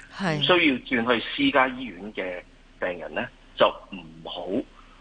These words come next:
Speaker 2: 即係霸佔咗一啲嘅服務。
Speaker 1: 嗯。
Speaker 2: 嗱，當中，即係可能最近都聽到有啲嘅說法啊，好似私營醫院唔係好配合喎，噉樣。
Speaker 1: 嚇。
Speaker 2: 噉我諗，<laughs> 呃，我諗，呃，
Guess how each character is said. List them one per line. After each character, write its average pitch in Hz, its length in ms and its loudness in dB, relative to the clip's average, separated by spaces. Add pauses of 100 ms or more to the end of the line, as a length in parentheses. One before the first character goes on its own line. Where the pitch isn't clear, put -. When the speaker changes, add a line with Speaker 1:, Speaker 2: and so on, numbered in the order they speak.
(120)
Speaker 2:
即 139 100 4
係 113 40 -2 (100)
霸 92 260 0
佔 - 140 -16 (140)
咗 - 340 -6
一 120 60 -10
啲 110 240 -6
嘅 87 120 -2
服 - 200 -2
務。 - 140 -4 (240)
Speaker 1:
嗯。 180 500 4
Speaker 2:
嗱， 101 160 4
當 196 300 4
中， 185 480 0
即 180 80 2
係 147 100 4
可 127 140 2
能 135 120 -4 (220)
最 113 160 -8
近 95 220 -10
都 139 140 -6
聽 135 260 -2
到 101 160 -8
有 107 140 -2
啲 123 300 -8
嘅 92 200 -4
說 - 220 -4 (100)
法 92 160 -2
啊， 107 260 6
好 110 180 -2
似 143 140 -2
私 - 380 -6
營 127 240 4
醫 113 80 -2
院 117 300 4 (400)
唔 92 160 -6
係 95 280 6
好 110 260 2
配 113 220 -2
合 104 100 4
喎， 95 560 -2
噉 98 120 -4
樣。 92 200 -6 (160)
Speaker 1:
嚇。 110 400 -6
Speaker 2:
噉 202 200 4
我 139 180 6
諗， 135 240 -2 (420)
<laughs> 131 120 2 (420)
呃， 120 260 4
我 131 160 2
諗， 196 240 0
呃， 117 380 0